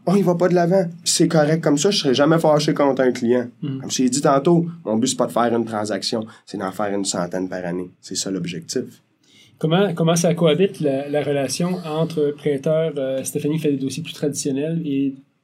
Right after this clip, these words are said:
Speaker 2: plus du prêteur B comme toi ? Comment est-ce que vous collaborez ensemble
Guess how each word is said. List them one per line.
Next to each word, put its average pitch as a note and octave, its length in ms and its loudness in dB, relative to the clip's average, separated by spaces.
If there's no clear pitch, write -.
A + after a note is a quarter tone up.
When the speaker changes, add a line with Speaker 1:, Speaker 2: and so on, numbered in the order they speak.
Speaker 2:
plus C#3+ 220 -4
du - 60 -10
prêteur C3+ 420 -2
B C#3+ 420 -2
comme B2+ 220 -6
toi ? D#3 240 -6
Comment D3 180 0
est-ce G3 100 0
que - 40 -10
vous - 60 -10
collaborez C3+ 460 0
ensemble D#3+ 480 -2